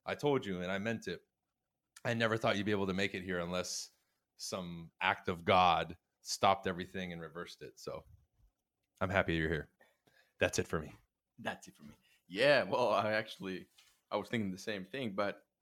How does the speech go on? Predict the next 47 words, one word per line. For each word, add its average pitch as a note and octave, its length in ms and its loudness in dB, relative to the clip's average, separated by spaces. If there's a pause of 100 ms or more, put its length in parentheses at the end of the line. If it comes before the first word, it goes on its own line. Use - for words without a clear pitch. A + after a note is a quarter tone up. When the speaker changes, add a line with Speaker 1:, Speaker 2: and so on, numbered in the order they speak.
(200)
Speaker 2:
you F#2+ 140 -14
have G#2+ 200 -10
to - 60 -18
be F#2+ 100 -10
persistent. - 520 -10
You F#2 80 -6
know, G2+ 60 -4
you G#2 120 -4
have G#2 120 -4
to, G2 160 -8 (580)
uh, F#2+ 300 0
keep G#2+ 200 -6
the A2 80 0
momentum, A2+ 640 0 (200)
never G2+ 480 0
stop, B2 800 -4 (260)
keep G2+ 260 0
the G#2 80 -4
positivity A#2 720 -2
and G#2 120 0
the F#2+ 80 0
faith. - 400 0
You A2 140 0
know A#2 120 4
what A#2 100 4
I'm B2+ 100 2
saying? D3+ 440 -2 (680)
<laughs> - 0 -
That's - 1160 -6
an G2 100 -6
inside F#2 320 -4
joke. F#2+ 240 -2 (880)
But, C3+ 360 4
uh, B2 180 2
no, A#2 240 4
yeah, G2 220 2
I F2+ 60 -6
mean, F#2+ 120 -4
for G2 160 -8
real, A2 240 -2
for G2 140 -8
real, G#2 320 2
I F#2+ 80 -2
thought G2 420 0
it G#2+ 40 0
was A2+ 200 -2
some F#2+ 220 -6